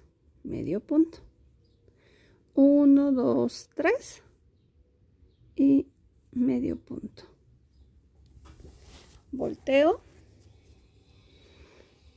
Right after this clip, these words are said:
tres cadenas y pegamos en el primer punto alto. Tres cadenas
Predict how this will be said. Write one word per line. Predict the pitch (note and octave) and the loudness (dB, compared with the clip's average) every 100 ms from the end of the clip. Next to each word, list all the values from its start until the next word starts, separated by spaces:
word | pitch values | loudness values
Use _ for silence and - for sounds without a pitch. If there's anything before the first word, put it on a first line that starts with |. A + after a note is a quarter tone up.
| _ | _
tres | C4+ C4+ C4+ | 2 2 0
cadenas | - D#4 D#4 B3+ A#3+ C#4 - - - - - - _ _ _ _ _ _ - - - - - - - | -2 2 2 2 0 -4 -8 -20 -20 -20 -20 -20 _ _ _ _ _ _ -20 -20 -20 -6 -6 -6 2
y | D4+ D4 | 4 4
pegamos | D#4+ D#4+ C#4 B3+ C4+ C4+ - - | 4 4 4 4 4 -2 -8 2
en | D4+ C4+ | 4 4
el | A#3+ | 2
primer | - G#3 G3 - | 0 -2 -2 -4
punto | - F3 F3+ G#3+ | -6 -6 -4 -4
alto. | A#3+ C4 - - _ _ _ _ _ _ _ _ _ _ _ _ _ _ _ _ _ _ _ _ _ _ _ _ _ _ _ - - - - - _ _ - | -2 -6 -10 -20 _ _ _ _ _ _ _ _ _ _ _ _ _ _ _ _ _ _ _ _ _ _ _ _ _ _ _ -20 -20 -20 -20 -20 _ _ -10
Tres | - G#3 - | -4 -4 -4
cadenas | - A#3+ C4+ C4+ B3 D#4 - - | -4 0 2 4 4 0 -2 -18